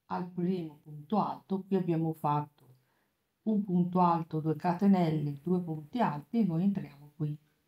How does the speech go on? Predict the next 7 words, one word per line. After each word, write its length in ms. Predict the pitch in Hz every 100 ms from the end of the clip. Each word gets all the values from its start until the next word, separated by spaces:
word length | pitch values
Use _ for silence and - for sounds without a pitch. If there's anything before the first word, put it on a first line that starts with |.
| _ _ _
e 140 | - 190
andiamo 480 | 196 170 156 156 151
a 40 |
realizzare 840 | 147 147 240 233 156 143 143 170 - _ _ _ _ _ _
il 220 | 180 180
punto 440 | 180 151 147 254
alto 580 | 180 147 143 160 160 -